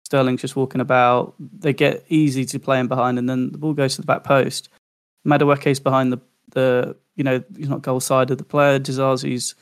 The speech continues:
marking space, and for some reason goes with his foot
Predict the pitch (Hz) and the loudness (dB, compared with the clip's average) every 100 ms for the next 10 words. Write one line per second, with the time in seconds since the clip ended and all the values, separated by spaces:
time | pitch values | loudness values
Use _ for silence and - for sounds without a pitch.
0 | _ _ _ _ _ _ - 151 131 - | _ _ _ _ _ _ -2 2 2 0
1 | 143 123 - 135 127 131 131 120 139 139 | -4 -4 0 2 2 0 -2 -4 -4 -4
2 | 135 127 127 127 123 123 127 127 123 - | -2 -2 -2 -2 0 0 0 -4 -6 -4
3 | - 160 | 0 0